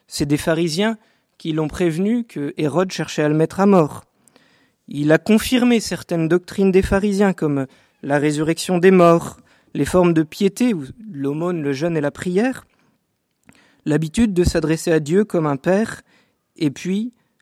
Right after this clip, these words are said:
le caractère central du commandement de l'amour de Dieu et du prochain. Alors, qu'est-ce, comment peut-on résumer les reproches que l'on fait, euh, qu'ils ont fait à Jésus ?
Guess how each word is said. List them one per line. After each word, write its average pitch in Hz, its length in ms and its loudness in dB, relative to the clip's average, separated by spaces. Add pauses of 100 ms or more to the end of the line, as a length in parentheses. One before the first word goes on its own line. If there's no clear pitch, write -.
le 147 160 -4
caractère 170 500 -2
central 185 520 0
du 143 120 -6
commandement 160 540 0
de 156 100 0
l'amour 160 400 0
de 156 120 -2
Dieu 160 260 0
et 156 40 2
du 147 140 -10
prochain. 143 460 -10 (1600)
Alors, 202 520 2 (1400)
qu'est-ce, - 320 -2 (260)
comment 220 280 4
peut-on 190 320 -2
résumer 196 580 0
les 147 120 -2
reproches 165 600 -6 (160)
que 165 100 -8
l'on 147 180 -4
fait, 160 380 -4 (680)
euh, 131 360 -6 (240)
qu'ils 160 380 -4
ont 151 80 -2
fait 175 240 -4
à 143 80 -2
Jésus ? 135 540 -6